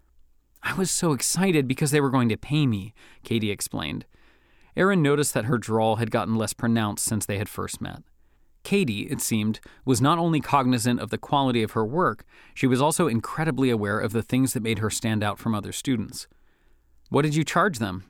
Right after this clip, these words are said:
Aaron asked, masking her sense of dread. "Students never ask for the amount of money they were worth."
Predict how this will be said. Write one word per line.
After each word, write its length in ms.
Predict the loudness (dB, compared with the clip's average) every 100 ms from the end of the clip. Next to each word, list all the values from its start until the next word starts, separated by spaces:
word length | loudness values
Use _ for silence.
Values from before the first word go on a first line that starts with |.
| -12 -2
Aaron 260 | 0 0
asked, 400 | 0 -2 -4 -6
masking 360 | -4 -2 -2 -2
her 100 | -2
sense 300 | -2 -2 -4
of 80 | -6
dread. 340 | -4 -4 -6 -12 -20 -20 -20 _ _ _ _ -12
"Students 420 | 0 2 4 4
never 380 | 4 4 2 2
ask 260 | 2 0
for 60 | 0
the 140 | 2
amount 260 | 2 2 -2
of 80 | -4
money 240 | -4 -2
they 140 | -4 -6
were 160 | -8
worth." 400 | -8 -10 -12 -18